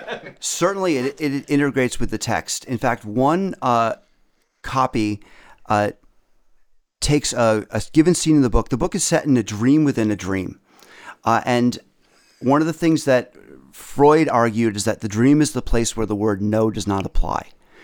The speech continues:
Speaker 2: So the author takes advantage of the dream space to create impossible structures that couldn't be constructed in reality. There's an, one woodcut, uh,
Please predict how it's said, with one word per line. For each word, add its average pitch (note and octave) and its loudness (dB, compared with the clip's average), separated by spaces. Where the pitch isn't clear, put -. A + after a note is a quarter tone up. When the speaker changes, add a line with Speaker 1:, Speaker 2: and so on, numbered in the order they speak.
Speaker 2:
So C3 0
the A#2+ -2
author D3+ 0
takes C3+ -6
advantage A#2+ -2
of A2 -12
the A2+ -6
dream A#2+ 2
space G#2+ -4
to - -8
create A2+ -2
impossible D3+ 0
structures B2 -2
that G#2+ -6
couldn't A#2 -10
be A2+ -6
constructed G#2 -4
in F#2+ -2
reality. F2+ -4
There's A2+ 0
an, A2+ 2
one D3+ 2
woodcut, C3 0
uh, A2+ 0